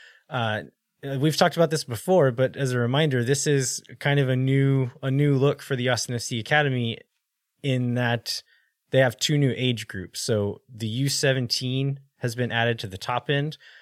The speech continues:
and then the U twelve group has been added to the bottom end. And so one notable addition to the new U fifteen group, uh, has the last name Reyna, Joe Reyna, who was playing in the N Y C F C Academy last year, and is the son of,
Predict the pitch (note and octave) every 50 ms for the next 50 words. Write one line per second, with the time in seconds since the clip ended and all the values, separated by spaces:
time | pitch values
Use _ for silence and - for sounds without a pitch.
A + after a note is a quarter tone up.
0 | - _ _ _ - C3 B2 A#2+ A2+ A2 A2 C3 C3 B2 - - - D3 D#3 D#3
1 | C#3 B2 A2+ A2 G#2+ - - - C#3+ A#2 A#2 A#2 G#2+ - A#2 A2+ G#2 A#2 A2+ F2
2 | A#2 A2+ A2 G#2+ - - G2 F2+ E2+ - A#2 B2+ B2 A2 F#2+ F#2 F2+ F2 F2+ F#2
3 | - - - - - - - - _ _ _ _ C3+ B2+ B2 - - C#3 C3 B2
4 | A#2+ A#2 A#2 B2 C3 C#3+ D#3+ E3 E3 D#3+ D#3+ D3 C#3+ _ - B2+ B2 B2+ C3 C#3
5 | D3 C#3+ C#3 B2+ C#3+ C#3 C3 A2+ A2 G#2+ G#2+ C3+ C#3+ - - A2 G2 F#2 G2 G2+
6 | G#2 - _ - - B2+ A#2 A2 G#2+ G#2+ G#2+ - _ _ A2+ A#2+ A2 - A#2+ G#2+
7 | G#2+ A2 A#2 B2+ C#3 D3 D3 C3+ B2 A2+ A2 A#2 A#2 A2 - B2 A2 G2+ - -
8 | - F3 F#3+ F#3 C#3 - A2+ G#2 G2+ A2+ - _ _ _ _ _ _ _ _ -
9 | - A#2+ A2 G#2+ G#2 G#2+ C3 C3+ A2+ - B2 A2 A#2 B2+ C3 B2 - - C3+ B2+
10 | A#2+ A2+ G#2+ G#2 G2+ G#2+ C#3+ F3+ E3+ B2 F#2+ F2+ F#2 G2+ G#2 - _ - _ _
11 | _ _ _ _ _ _ - A2 G#2 B2+ C3 C3+ C3+ C3 B2+ B2 C#3 D3+ D#3 C#3+
12 | B2 A2+ A2 A2+ A#2+ A2 - - C3 A#2+ A#2 A#2 A#2 A2+ A2+ A2 G#2+ G#2+ A2 -
13 | C3 B2+ A#2+ A#2 A#2 A#2 - - B2+ A2+ A2 G#2 - - C#3 C#3 C3+ - - A#2+
14 | A2 G2+ G2+ F#2+ F#2+ F2+ F2+ F#2 F#2 - - - G2+ F#2+ G2+ A2+ A2+ A2 A2 G#2+
15 | G#2+ G2+ - - A2+ G2+ - - C3+ C#3 C3 A2+ A2+ - - G2+ G2 F#2+ G2 G2+
16 | G2+ -